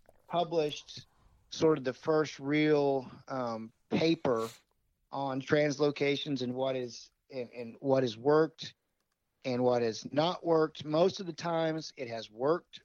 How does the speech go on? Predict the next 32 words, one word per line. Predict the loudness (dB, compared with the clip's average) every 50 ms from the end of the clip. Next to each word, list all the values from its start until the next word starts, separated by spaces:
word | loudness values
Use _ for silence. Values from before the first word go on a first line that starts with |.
| _
They've | -2 -2 -2 0
got | 2 2 2 2
a |
method | 0 -2 -4 -4 -6 -6 -6 -10 -8 -6
that | -6 -8 -8 -6
works | -6 -8 -8 -8 -12 -20 -12
really | -8 -6 -4 -2 -2 -2
well. | 0 0 0 0 0 0 0 -2 -4 _ _ _ _ _ _ _ _ _ _ -2
The | 0 2 2 2 2 0 -2 -8 _ _ _ _ _ _ _ _ _ _ _ _ _ 0
National | 0 2 2 2 0 0 -4 -2
Bob | 0 0 0 0 0
White | -2 -4 -4
Conservation | -4 -4 -4 -4 -4 -4 -4 -2 -2 -2 -2 -4 -2
Initiative, | 0 2 2 2 0 0 0 0 0 0 0 -4 -6 -10 -18 -20 _ _ _ _ _ _ -6
uh, | -4 -4 -2 -2 -2 -4 -6 -10
<clears throat> | _ -8 -4 -4 0 0
that | 2 2
I | 2
mentioned | 0 0 -2 -4 -6 -10 -12 _ -2
earlier, | 0 2 4 4 2 2 0 -4 -6 -8 _ _ _ _ _ _ -14
the | -14 -14
science | -10 -2 0 0 2 2 0 -2 -2 -6 -6
subcommittee | 0 0 0 0 -2 -6 -4 -2 0 0 2 0
is | 0 -2
working | 0 0 0 0 0 -2 -2 -2
on | -2 -4 -6
a | -8
translocation | -10 -8 -6 -6 -6 -6 -6 -8 -8 -8 -6 -6 -6 -6 -6 -10 -14 -14 _
policy | -4 -2 0 2 2 2 2 0 0 -2 0 0 -2 -4 _ _ _ _ _ _ _ _ _ _ _ _ -2
that | 0 0 0 0 0
will | 0 0 0 0
outline | 2 2 0 0 0 0 -2 0 0 0 0 -2 -2 -4 -8